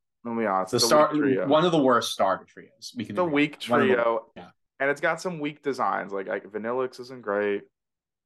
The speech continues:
Speaker 1: Kling Klang isn't
Speaker 2: This
Speaker 1: great.
Speaker 2: is where you get, like, Garbodor and, like, and
Speaker 1: Garbodor's
Speaker 2: I, I,
Speaker 1: mean
Speaker 2: I
Speaker 1: to me, but he's not great, I guess.
Speaker 2: Yeah. Like, I, I understand Gen, Gen five probably gets, like, a bit too much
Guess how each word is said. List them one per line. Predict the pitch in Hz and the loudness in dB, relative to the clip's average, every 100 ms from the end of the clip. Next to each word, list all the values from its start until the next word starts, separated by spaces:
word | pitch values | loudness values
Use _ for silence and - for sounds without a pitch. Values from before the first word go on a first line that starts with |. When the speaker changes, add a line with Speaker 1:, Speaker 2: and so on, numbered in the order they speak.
| _ 101 | _ -10
Speaker 1:
Kling | 107 | -10
Klang | - 107 107 107 | -2 -2 0 -4
isn't | 107 120 | -6 0
Speaker 2:
This | 123 | 2
Speaker 1:
great. | - | 2
Speaker 2:
is | 120 | 2
where | 117 | 2
you | |
get, | 113 113 | 2 2
like, | 107 107 | 0 2
Garbodor | 104 101 104 101 101 98 98 95 92 | 2 2 -2 -4 -2 -2 -2 -4 -6
and, | 95 | -12
like, | 92 92 95 - _ _ _ _ - | -18 -18 -20 -20 _ _ _ _ 2
and | 180 | 4
Speaker 1:
Garbodor's | 214 202 - | 6 6 4
Speaker 2:
I, | 131 | -2
I, | |
Speaker 1:
mean | 123 127 139 | 0 0 2
Speaker 2:
I | 196 | 2
Speaker 1:
to | 190 135 | 0 -10
me, | 139 139 139 | -8 -6 -4
but | 117 110 | -4 -4
he's | 113 98 | -8 -14
not | 98 - | -16 -16
great, | - - 80 | -20 -20 -20
I | 73 | -16
guess. | - | 0
Speaker 2:
Yeah. | 135 110 - - _ _ _ _ _ _ _ _ | 2 2 -2 -12 _ _ _ _ _ _ _ _
Like, | 151 160 156 - | 0 0 0 -4
I, | 160 175 | -2 0
I | 165 180 | 2 4
understand | 214 226 - 160 147 143 | 2 -2 -6 -4 -4 -8
Gen, | 127 147 165 147 | -8 -6 -6 -4
Gen | 139 180 | -4 -4
five | - 110 110 - | -6 -4 -4 -6
probably | 104 98 95 | -8 -8 -12
gets, | 95 - | -14 -14
like, | 98 92 - | -16 -18 -18
a | |
bit | 107 107 - | -10 -10 -8
too | - 101 | -12 -12
much | 98 98 92 - - - | -16 -16 -12 -12 -12 -14